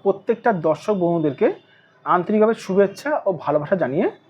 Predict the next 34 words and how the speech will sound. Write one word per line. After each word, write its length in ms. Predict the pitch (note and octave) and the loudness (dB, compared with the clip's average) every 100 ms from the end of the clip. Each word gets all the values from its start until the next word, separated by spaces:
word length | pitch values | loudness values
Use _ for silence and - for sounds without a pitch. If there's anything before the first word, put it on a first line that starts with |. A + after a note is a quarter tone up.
| _ _ - | _ _ -4
আজকে 320 | D#3 D#3+ A#3+ | -2 0 2
দর্শক 260 | F3+ D#3+ F#3 | 2 2 2
বন্ধু 180 | G3 G#3 | 0 2
জ্যোতিষ 340 | E3 F3+ E3 | 0 0 0
অনুষ্ঠান 300 | F#3 E3 A3+ | 0 0 0
আপনাদের 260 | E3 D#3+ E3+ | 0 0 0
উদ্দেশ্যে 240 | E3 F3 | 0 -4
আমি 80 | F#3+ | -6
শুরু 180 | E3+ D#3 | -4 -4
করছি। 360 | D#3+ D#3 D4+ A4+ - _ _ _ | -4 -2 -2 -2 -8 _ _ _
তো 80 | G#3 | 0
যারা 260 | F#3+ F3 G3 | 4 4 4
যারা 160 | B3 A#3 | 2 0
এই 160 | G#3+ A3 | 2 4
মুহূর্তে 320 | A3+ A#3 G#3+ | 4 0 2
আমার 120 | A#3+ | 0
ভিডিওটি 300 | F3 E3+ G3+ | 2 0 2
দেখছেন, 440 | G3 E3 D#3 - D#4+ | 4 2 2 -2 0
তাদেরকে 320 | G#3+ E3+ F3+ | 0 0 0
আমি 80 | G3+ | 2
অনুরোধ 220 | F#3 A3+ | 2 0
করবো, 180 | G#3 C4 | 2 2
আপনারা 260 | A3 G#3 | 4 4
অবশ্যই 460 | G#3+ D#3+ F3+ - C4 | 4 4 0 -2 -2
আমার 200 | G3 F3 | 0 2
এই 60 | G3 | 2
চ্যানেলটি 380 | F3 D#3+ D#3+ | 0 0 -2
সাবস্ক্রাইব 480 | A#3 F3 C#3+ - G3+ | -4 -4 -4 -2 0
অবশ্যই 340 | C#3+ D#3 - G3 | 2 0 -4 -4
করবেন 320 | E3+ E3 F#4 - _ _ _ _ _ - | -2 0 0 -4 _ _ _ _ _ 2
আর 140 | A#3 G4 - _ _ _ _ _ _ _ - | 2 2 -10 _ _ _ _ _ _ _ -20
শেয়ার 320 | - G3 F#3 | -2 2 4
অবশ্যই 300 | F3 - A#3+ | 2 -2 -4
করবেন। 320 | G3+ A#2+ G#2+ | -2 -4 -6